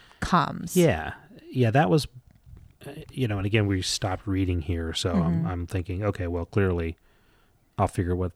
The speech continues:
Speaker 2: out what that is later. But it,
Speaker 1: Right.
Speaker 2: but within the chapter, it's not at all apparent
Speaker 1: Right.
Speaker 2: what's going on, other than they, they have the most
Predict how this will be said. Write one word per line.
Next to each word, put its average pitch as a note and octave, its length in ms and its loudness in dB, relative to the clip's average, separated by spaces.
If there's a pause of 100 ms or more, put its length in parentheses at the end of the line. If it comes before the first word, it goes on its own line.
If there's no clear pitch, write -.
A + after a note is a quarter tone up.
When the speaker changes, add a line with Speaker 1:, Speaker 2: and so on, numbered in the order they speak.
Speaker 2:
out F2+ 160 -8
what F2+ 160 -4
that E2+ 160 -6
is E2 200 -8
later. F2+ 280 -2
But F2 160 -2
it, - 20 4
Speaker 1:
Right. D#3+ 240 0
Speaker 2:
but G2 220 0
within A2+ 420 4
the F#2 80 2
chapter, F2+ 440 -2
it's E2+ 140 -6
not F#2+ 220 0
at E2 60 -4
all F2 260 0
apparent - 680 -6 (320)
Speaker 1:
Right. D#3 280 -4 (280)
Speaker 2:
what's F2+ 340 -2
going F2 260 -6
on, F2 440 -8 (420)
other G2 260 4
than F2+ 460 -2 (420)
they, F2 840 -2 (220)
they F2+ 220 -2
have F2 380 -4 (220)
the G#2 440 0
most F2+ 540 -2